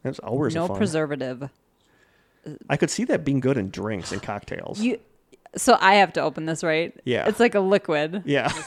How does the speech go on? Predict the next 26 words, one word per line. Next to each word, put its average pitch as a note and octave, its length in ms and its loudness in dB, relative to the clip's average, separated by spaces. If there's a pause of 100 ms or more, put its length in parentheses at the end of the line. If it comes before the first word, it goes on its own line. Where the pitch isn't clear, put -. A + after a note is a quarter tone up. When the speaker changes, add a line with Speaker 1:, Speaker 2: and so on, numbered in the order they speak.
(140)
Speaker 2:
This - 200 -2
is - 120 -4
Speaker 1:
<laughs> C#3+ 120 -12
Don't, F#3 200 2
Speaker 2:
great. - 300 -12
Speaker 1:
don't D#3+ 180 -6
put C3+ 160 -4
it C#3 100 -6
by A#2 120 -2
your A#2+ 160 -6
Speaker 2:
I'm G3 100 -6
Speaker 1:
shirt. G3 80 -4
Speaker 2:
moving G3 240 -2
the F3+ 80 -6
microphone. - 640 -10 (1000)
Leak E3 180 -18
some - 280 -18
jube F3 280 -4
Speaker 1:
<laughs> F3+ 100 -16
Speaker 2:
juice F3+ 340 -10
off. - 180 -6 (280)
Speaker 1:
Leak C3 220 -2
some A#2+ 180 -6
lychee. C3+ 380 -2 (920)
Speaker 2:
Ooh, G#3+ 340 -18
come F3+ 120 -20